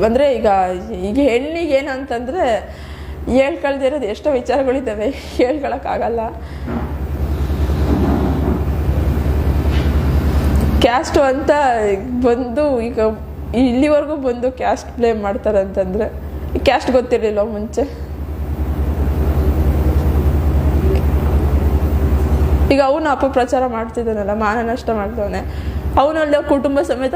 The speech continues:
ಮಾಡ್ತವ್ರೆ ಈಗ. "ಹಂಗೆ ಹಿಂಗೆ ಸರಿ ಇಲ್ಲ, ಹುಡ್ಗಿ ಸರಿ ಇಲ್ಲ" ಅಂತ ಅಂದ್ಬಿಟ್ಟು. ಹುಡ್ಗಿ ಸರಿ ಇಲ್ಲ ಅಂತ ಗೊತ್ತಿದ್ರು ಯಾಕೆ ಮುಂದುವರೆದ್ರು?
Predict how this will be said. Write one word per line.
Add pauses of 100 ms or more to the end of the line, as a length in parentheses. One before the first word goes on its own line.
ಮಾಡ್ತವ್ರೆ
ಈಗ. (400)
"ಹಂಗೆ
ಹಿಂಗೆ
ಸರಿ
ಇಲ್ಲ, (300)
ಹುಡ್ಗಿ
ಸರಿ
ಇಲ್ಲ"
ಅಂತ
ಅಂದ್ಬಿಟ್ಟು. (460)
ಹುಡ್ಗಿ
ಸರಿ
ಇಲ್ಲ
ಅಂತ
ಗೊತ್ತಿದ್ರು
ಯಾಕೆ
ಮುಂದುವರೆದ್ರು?